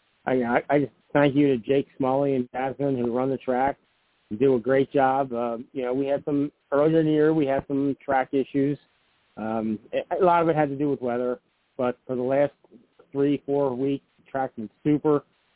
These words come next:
Uh, racing bo-, middle, bottom, top. Uh, you know, I thank all the photographers we have there and all the writers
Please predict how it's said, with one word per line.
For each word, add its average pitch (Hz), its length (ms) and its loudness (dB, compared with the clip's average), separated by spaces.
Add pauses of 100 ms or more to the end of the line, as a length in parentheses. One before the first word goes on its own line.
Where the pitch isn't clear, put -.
(140)
Uh, 110 280 -6
racing 135 520 0
bo-, 123 220 0 (100)
middle, 139 460 -2 (140)
bottom, 135 400 0 (120)
top. 127 320 0 (580)
Uh, 113 440 -2
you 165 120 -4
know, 123 40 2
I 123 220 0
thank 139 200 2
all 131 160 4
the 123 240 2 (120)
photographers 123 580 0
we 123 160 0
have 120 240 0
there 120 240 2
and 120 80 0
all 117 140 -2
the 120 60 -2
writers 113 540 2